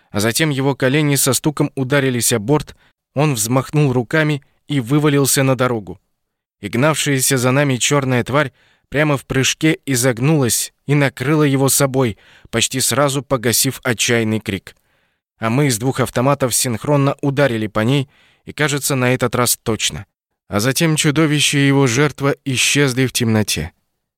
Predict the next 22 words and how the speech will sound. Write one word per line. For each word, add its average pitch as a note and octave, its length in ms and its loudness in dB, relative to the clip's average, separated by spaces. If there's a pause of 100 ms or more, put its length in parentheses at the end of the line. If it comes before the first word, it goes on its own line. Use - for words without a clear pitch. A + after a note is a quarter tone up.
(160)
И - 80 -8
больше C3 440 -2
за A#2+ 140 -4
нами A#2+ 220 2
никто A2+ 380 0
не A2+ 140 0
гнался G2+ 440 0
до F2+ 140 -2
самого F#2 400 0
Сальцева. - 640 -6 (1600)
В - 60 -8
Сальцево A2+ 520 0
въехали F#2+ 480 -2
с - 140 0
рассветом. D#2 600 -4 (600)
Вроде A#2 280 -2
как A#2+ 200 -2
заря B2+ 320 0
новой A#2+ 260 0
жизни A2+ 360 0
нас E2 220 -4
встретила. - 540 -4